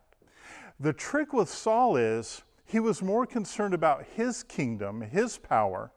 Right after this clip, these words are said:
than he was about God's kingdom. And so you know the story. God raised up David, right?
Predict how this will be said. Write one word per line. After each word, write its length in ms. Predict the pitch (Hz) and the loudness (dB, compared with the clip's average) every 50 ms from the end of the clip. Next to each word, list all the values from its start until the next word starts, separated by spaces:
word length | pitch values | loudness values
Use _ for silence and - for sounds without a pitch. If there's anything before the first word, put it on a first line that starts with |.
| _ _ _ - - - - _ _ | _ _ _ -20 -20 -20 -20 _ _
than 100 | 170 175 | -2 -2
he 60 | 175 | 0
was 280 | 170 165 185 196 156 180 | 0 2 2 0 0 -2
about 360 | 160 165 175 175 175 147 131 | 0 2 2 2 2 0 -2
God's 320 | 151 170 196 208 180 - | -2 0 2 0 0 -2
kingdom. 500 | - - - 139 117 98 98 90 95 107 - _ _ _ _ _ _ _ _ _ _ _ _ _ _ _ - - - - - - - | -10 -6 -6 -4 -4 -4 -6 -10 -12 -16 -20 _ _ _ _ _ _ _ _ _ _ _ _ _ _ _ -20 -20 -20 -20 -20 -20 -4
And 160 | - 165 165 - | 0 0 0 2
so 140 | - 208 | 4 4
you 160 | 190 185 185 202 | 4 4 4 2
know 220 | 196 196 202 202 | 2 2 2 2
the 100 | 175 170 | 2 0
story. 500 | - - - - - 208 214 180 135 139 | -2 -4 -4 2 4 6 6 6 4 2
God 420 | 139 123 113 160 165 175 202 185 | -2 -2 4 6 8 8 8 6
raised 440 | 165 170 180 175 170 151 - - - | 4 0 2 2 0 0 -4 -4 0
up 280 | 156 147 147 147 - - - _ _ - 131 120 | 0 2 2 0 -4 -14 -20 _ _ -14 -12 -4
David, 420 | 110 156 175 190 180 135 120 107 95 | 0 2 4 4 4 2 2 0 0
right? 440 | 98 104 107 120 135 160 190 - | 0 2 2 4 4 2 0 -6